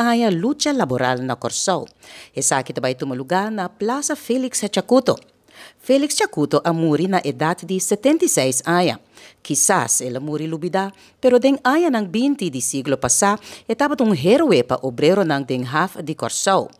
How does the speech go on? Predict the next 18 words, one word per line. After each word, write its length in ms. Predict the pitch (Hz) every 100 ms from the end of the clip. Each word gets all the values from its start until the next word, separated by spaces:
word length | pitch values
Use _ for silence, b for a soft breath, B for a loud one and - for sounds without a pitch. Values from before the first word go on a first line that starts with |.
| B B B -
Su 120 | -
intervención 640 | 147 135 127 - 220 160 127
deng 240 | 135 262
e 80 | 156
huelga 400 | 143 156 151 151
di 160 | 139 143
diecinueve 480 | 143 - 175 180 170
veintidós 640 | 170 170 156 233 247 247 B B
a 80 | 277
conducir 600 | 359 277 175 - 202 220
na 200 | 185 135
e 160 | - 160
prome 400 | - 180 156 233
contrato 560 | 262 139 143 139 156
colectivo 640 | - 131 120 - 214 190 208 B B
C 320 | - - 233
A 240 | 233 214 220 226
O 240 | 180